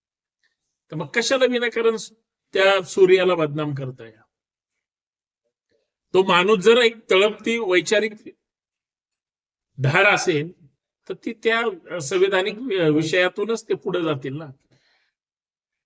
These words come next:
लोकांचे प्रायव्हेट लिमिटेड बघण्याचे चष्मे सोयीचे झालेत, म्हणून मला वाटतं इंदोरीकर महाराजांना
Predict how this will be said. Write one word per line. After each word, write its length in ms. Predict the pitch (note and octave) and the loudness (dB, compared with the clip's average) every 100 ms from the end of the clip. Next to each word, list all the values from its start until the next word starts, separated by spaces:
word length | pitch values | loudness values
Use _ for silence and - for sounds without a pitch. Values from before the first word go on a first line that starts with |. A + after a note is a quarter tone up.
| - | -6
लोकांचे 800 | C3 D3+ F#3+ G#3 G3 A#3+ A#3+ A3+ | 2 2 2 -2 0 2 2 0
प्रायव्हेट 680 | - _ - F3+ G#3+ A3 | -4 _ 0 4 4 4
लिमिटेड 360 | A3 G#3+ G#3+ G#3+ | 2 2 2 0
बघण्याचे 480 | F#3+ F3+ F#3+ F#3 F#3 | 0 -2 -4 -4 -6
चष्मे 460 | F3 D#3+ - F3+ | -8 -10 -10 -10
सोयीचे 440 | D#3+ D#3+ D3+ D3 D3+ | -6 -2 -2 -2 -4
झालेत, 260 | D3 D#3+ | -4 -6
म्हणून 340 | E3+ D#3 D3 D3 | -8 -6 -4 -4
मला 140 | D3+ | -4
वाटतं 220 | C#3+ C3+ | -8 -10
इंदोरीकर 640 | D3+ D3+ D3+ D#3 D#3+ D#3 D#3+ | -12 -8 -4 -2 -4 -6 -8
महाराजांना 680 | D3+ B2 C#3+ C#3+ C#3 F3+ | -8 -8 -6 -6 -8 -10